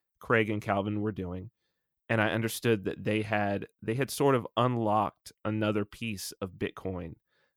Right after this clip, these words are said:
They had unlocked some things that Satoshi could not have thought of and are not in the white paper, but I think will be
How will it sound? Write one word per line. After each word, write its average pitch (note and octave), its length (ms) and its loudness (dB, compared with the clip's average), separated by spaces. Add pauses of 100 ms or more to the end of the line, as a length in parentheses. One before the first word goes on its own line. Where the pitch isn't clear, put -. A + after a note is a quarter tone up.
They A2+ 80 4
had A2+ 160 4 (100)
unlocked A#2 760 4 (360)
some A2+ 320 0
things G#2+ 480 0
that G2+ 380 -2 (140)
Satoshi A2+ 1120 -2 (960)
could E3 200 2
not B2+ 220 4
have A#2 140 -8
thought A2 240 4
of G#2 160 2
and G2+ 120 2
are G2+ 120 -2
not G#2+ 380 2
in G#2+ 120 -2
the G2+ 80 0
white G2+ 300 0
paper, G2 320 -4
but G2 180 -2
I G2 80 0
think A2+ 300 -4
will G#2 260 2
be G2 400 -4